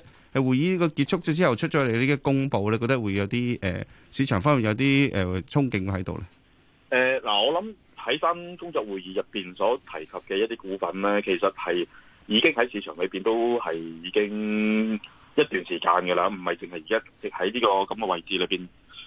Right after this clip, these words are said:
Speaker 2: 呃，突然間掹出嚟，或者突然間突顯咗出嚟呢啲相對地同環境啊，或者一啲新能源啊相關嘅股份，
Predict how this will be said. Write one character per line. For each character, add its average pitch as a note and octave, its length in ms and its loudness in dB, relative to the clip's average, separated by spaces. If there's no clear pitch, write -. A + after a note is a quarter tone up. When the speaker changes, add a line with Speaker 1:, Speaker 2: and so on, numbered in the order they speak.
Speaker 2:
呃， E2+ 180 0
突 - 80 0
然 F#2+ 80 -2
間 G#2+ 100 4
掹 A#2 240 -2
出 A2 140 -10
嚟， E2 160 -8
或 F2 80 0
者 G#2 80 2
突 - 100 -6
然 - 180 -20
間 G#2 200 0
突 - 180 -6
顯 F#2 180 -12
咗 G2 140 0
出 B2 120 -2
嚟 E2 100 -8
呢 D#2 80 -10
啲 G#2+ 280 2
相 C#3 160 0
對 A2+ 120 0
地 F#2+ 80 0
同 E2+ 160 -8
環 D#2+ 160 -2
境 F#2 180 -4
啊， G#2+ 220 4
或 F#2+ 100 2
者 G#2+ 140 -2
一 A2 100 0
啲 A#2 220 -4
新 A#2 320 -4
能 F#2+ 160 -4
源 E2+ 160 -2
啊 F#2+ 100 4
相 G#2+ 160 2
關 A2 160 4
嘅 G2 120 -8
股 F#2+ 160 -10
份， F#2 120 0